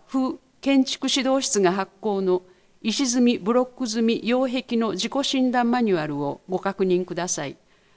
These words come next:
マニュアルは府建築指導室ホームページでも確認できます。相談、問い合わせ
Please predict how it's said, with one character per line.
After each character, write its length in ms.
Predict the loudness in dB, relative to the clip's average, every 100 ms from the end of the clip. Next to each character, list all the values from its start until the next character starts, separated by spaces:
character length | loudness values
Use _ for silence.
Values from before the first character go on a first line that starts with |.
| -2
マ 160 | 2
ニ 100 | 2
ュ 100 | 4
ア 60 | 2
ル 120 | 0
は 220 | -2 -2 -4 _ _ _
府 260 | -4 -2
建 260 | 0 2 2
築 240 | 0 -6 -4
指 200 | 0 0
導 160 | 0
室 180 | 0 0
ホ 200 | 2 4
ー 20 |
ム 120 | 2
ペ 160 | 2 -2
ー 40 |
ジ 100 | -2
で 80 | -2
も 120 | -2
確 240 | -2 -2 0
認 180 | 0 0
で 140 | -2
き 100 | -4
ま 140 | -2
す。 200 | -2 -4 _ _ _ _ _
相 300 | -2 2 2
談、 300 | 2 0 -2 -4
問 180 | -2
い 60 | 0
合 80 | 0
わ 120 | 0
せ 300 | -2 -4